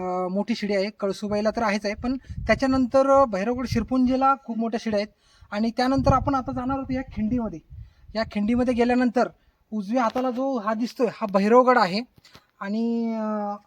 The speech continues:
या बाजूला हा भैरवगड, आता तुम्ही पाहताय हा भैरवगड आहे.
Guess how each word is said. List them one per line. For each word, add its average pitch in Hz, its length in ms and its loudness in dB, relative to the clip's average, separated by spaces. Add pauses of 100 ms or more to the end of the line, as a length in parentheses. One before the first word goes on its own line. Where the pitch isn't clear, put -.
(300)
या 226 220 0
बाजूला 269 500 -2 (680)
हा 226 80 -2
भैरवगड, 226 420 -2
आता 220 60 -4
तुम्ही 240 240 -8
पाहताय 240 260 -6
हा 220 100 -8
भैरवगड 226 480 0
आहे. 185 380 -6